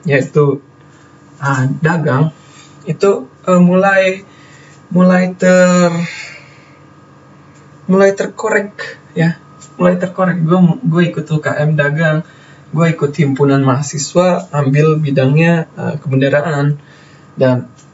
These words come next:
di situ gue nemu-nemuin teman-teman gue yang suka dagang juga, yang punya passion, business entrepreneur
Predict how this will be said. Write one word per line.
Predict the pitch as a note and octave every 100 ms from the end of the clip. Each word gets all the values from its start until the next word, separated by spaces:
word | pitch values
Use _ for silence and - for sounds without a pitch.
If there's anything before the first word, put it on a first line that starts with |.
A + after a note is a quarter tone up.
| - -
di | D3
situ | F3+ F#3+
gue | G3+ G3 G3+
nemu-nemuin | E3 D3+ D3+ C#3+ D3 D#3 F3+ F3+ - - - -
teman-teman | - D3 C#3+ D3+ D#3 D3+
gue | D#3 E3
yang | C#3+ C#3 C#3+ - - - - - - -
suka | - C3 C3
dagang | C3 - C3+ C3+ - -
juga, | C#3+ C#3+ B2+ - -
yang | C#3+ D3 - -
punya | D#3+ E3 E3+ E3 C#3+ - -
passion, | E3+ F3+ - F3+ C#3+ B2+ - -
business | D3+ E3 F3+ D#3 - -
entrepreneur | D3+ D#3 D#3 D#3+ F3 F3